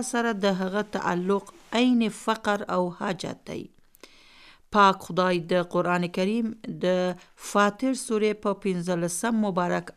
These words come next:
آیت کې فرمایي، «ای خلکو، تاسو پاک خدای ته حاجتمن یاست.» له دې مبارک آیت په حقیقت کې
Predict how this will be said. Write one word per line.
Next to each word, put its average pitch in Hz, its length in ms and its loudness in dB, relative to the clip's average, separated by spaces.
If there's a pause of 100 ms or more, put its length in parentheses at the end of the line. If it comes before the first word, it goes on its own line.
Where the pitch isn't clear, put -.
(120)
آیت 170 320 -4
کې 190 300 -4
فرمایي، 165 500 -2 (1120)
«ای 254 280 8
خلکو، 180 360 2 (800)
تاسو 247 440 6 (380)
پاک 226 360 2
خدای 196 340 0 (100)
ته 196 220 -4
حاجتمن 165 720 -6
یاست.» - 420 -14 (840)
له 190 140 6
دې 233 200 6
مبارک 269 540 2
آیت 262 240 0 (100)
په 220 100 2
حقیقت 220 460 -6
کې 233 100 -2